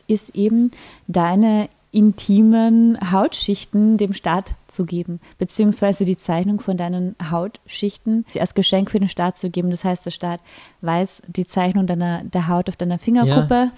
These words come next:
Speaker 1: und, ähm, erkennt deine, deine intimen Irisschichten. Also so der biologische Körper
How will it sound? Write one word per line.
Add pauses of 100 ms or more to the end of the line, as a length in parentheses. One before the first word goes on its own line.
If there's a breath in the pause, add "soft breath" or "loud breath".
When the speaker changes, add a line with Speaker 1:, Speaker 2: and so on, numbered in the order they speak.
Speaker 1:
und,
ähm, (140)
erkennt
deine,
deine
intimen
Irisschichten.
Also
so
der
biologische
Körper